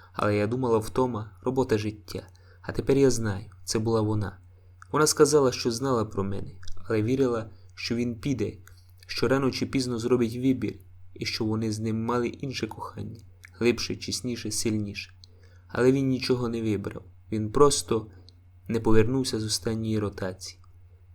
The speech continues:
Вона принесла лист, написаний його рукою. Він не був адресований нікому конкретно. Можливо, собі, можливо, нам обом.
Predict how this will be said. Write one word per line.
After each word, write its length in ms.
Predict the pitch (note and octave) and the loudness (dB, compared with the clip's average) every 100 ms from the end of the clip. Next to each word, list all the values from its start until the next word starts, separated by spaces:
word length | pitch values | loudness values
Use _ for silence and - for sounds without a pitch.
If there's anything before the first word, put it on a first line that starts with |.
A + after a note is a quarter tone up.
| - | -4
Вона 180 | - D3 | 2 2
принесла 480 | C#3+ C3 B2+ - B2+ | 2 2 2 2 4
лист, 440 | C3 A#2+ - - - - - - - | 4 2 -2 -12 -20 -20 -20 -20 -8
написаний 460 | G2+ A2+ - A#2+ A2+ | -4 0 0 0 0
його 260 | A2 A2 | -2 -2
рукою. 440 | A#2 A2 G#2+ G2 G#2+ - - - | -4 -2 -4 -4 -6 -16 -20 -8
Він 180 | A#2+ C3+ | -2 0
не 80 | C3 | 0
був 220 | C3 B2 | 0 2
адресований 580 | A2+ A2 - A#2+ A2+ A2 | 2 0 -4 -4 -4 -4
нікому 400 | A2 G#2+ B2 A2 | -4 -4 -6 -4
конкретно. 640 | A2+ A2 G#2+ G2 - - - - - - | -4 -6 -4 -8 -8 -20 -20 -20 -20 -8
Можливо, 340 | C#3+ D#3 C3 G#2+ | 0 4 4 2
собі, 520 | - A2 A2+ A2 A2+ - - - | -2 -2 -2 -4 -8 -18 -20 -10
можливо, 360 | A2 A#2 A#2 | -4 0 0
нам 180 | A2 G#2 | 0 0
обом. 240 | G2+ G2 | -4 -6